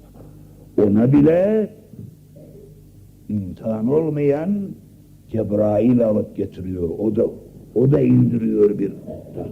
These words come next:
Onun için insanlar melekten daha aftaldır. Melekler insanları kıskanırlar.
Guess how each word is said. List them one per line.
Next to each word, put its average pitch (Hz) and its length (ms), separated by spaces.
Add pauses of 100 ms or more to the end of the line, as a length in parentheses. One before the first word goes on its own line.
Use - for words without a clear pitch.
(1160)
Onun 110 260
için 180 380 (340)
insanlar 107 760 (720)
melekten 90 760
daha 80 240
aftaldır. 98 1080 (400)
Melekler 139 720 (680)
insanları 160 920
kıskanırlar. 151 1000